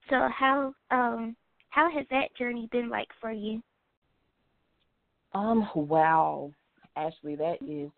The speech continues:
Speaker 2: a big question for me.
Speaker 1: Mm-hmm.
Speaker 2: So let me explain. So in, in elementary school, I was very, I started getting, I guess you wanna say, chunky. I was overweight. I was an overweight child.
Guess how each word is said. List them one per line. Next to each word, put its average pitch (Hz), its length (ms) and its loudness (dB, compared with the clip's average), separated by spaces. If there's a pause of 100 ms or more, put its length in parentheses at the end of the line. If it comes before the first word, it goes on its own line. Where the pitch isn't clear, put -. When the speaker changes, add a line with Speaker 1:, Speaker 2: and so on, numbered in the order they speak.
Speaker 2:
a 135 240 -14 (180)
big 165 540 2
question 185 600 2
for 208 100 -6
me. 214 360 -6 (800)
Speaker 1:
Mm-hmm. 269 200 4
Speaker 2:
So 170 360 6
let 220 240 -8
me 202 140 -8
explain. 175 880 -8
So 160 260 -4 (120)
in, 170 260 -10 (140)
in 165 320 -10
elementary 185 580 -6
school, 160 360 -6 (220)
I 175 120 -6
was 190 200 -8 (260)
very, 165 640 -4 (400)
I - 60 -2
started 269 280 -2
getting, 180 320 -4
I 160 240 0
guess 170 180 -2 (340)
you 165 120 -14
wanna 151 240 -6
say, 135 160 -6 (100)
chunky. - 380 -10
I 156 60 0
was 160 140 -4
overweight. 170 560 -2
I 151 60 -2
was 151 140 -4
an 151 80 -8
overweight 151 460 -6
child. 131 420 -4